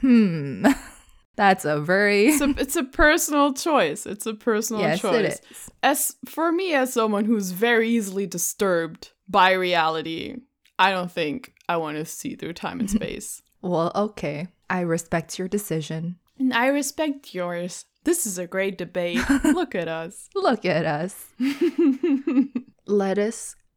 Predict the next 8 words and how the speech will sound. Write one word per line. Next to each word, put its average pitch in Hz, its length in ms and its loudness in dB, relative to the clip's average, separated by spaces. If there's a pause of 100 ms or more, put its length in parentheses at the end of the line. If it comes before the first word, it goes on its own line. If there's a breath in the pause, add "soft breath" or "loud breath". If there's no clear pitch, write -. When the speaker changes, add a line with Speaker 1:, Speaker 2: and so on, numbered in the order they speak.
(120)
Speaker 1:
go 185 180 2
on 160 240 0
to 196 200 0
our 185 140 0
next 185 440 0
Speaker 2:
Let 135 180 -4
us, - 420 -10
yeah. 220 440 0